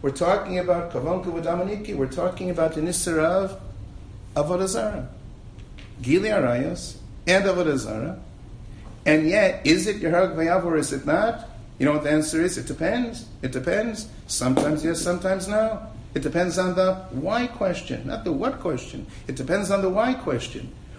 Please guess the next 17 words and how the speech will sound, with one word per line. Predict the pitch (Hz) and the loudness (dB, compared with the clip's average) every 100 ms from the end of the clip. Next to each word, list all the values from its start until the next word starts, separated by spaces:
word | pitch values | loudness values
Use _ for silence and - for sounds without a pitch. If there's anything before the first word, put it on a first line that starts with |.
| - | -6
Why | 131 160 220 247 | -2 0 2 0
is | 196 240 233 220 | -2 -4 -2 -2
it | 220 | 0
that | 220 214 | 0 0
the | |
Onas | 208 220 208 208 | 0 0 -2 -2
is | 208 | -4
insisting | 208 - 233 - 214 | -4 -4 -4 -4 0
on | 196 160 | 0 0
this? | 113 - - - - - | -4 -8 -12 -14 -16 -4
And | 147 180 | 2 2
if | 175 | 2
the | 160 | -2
answer | 180 202 214 - 185 180 | 0 0 0 -2 0 2
is | 190 180 127 107 - | 2 2 0 -4 -4
Hanas | 147 160 131 143 | -2 0 0 0
Atzman, | 143 - 214 233 247 | -2 -4 -4 -4 -6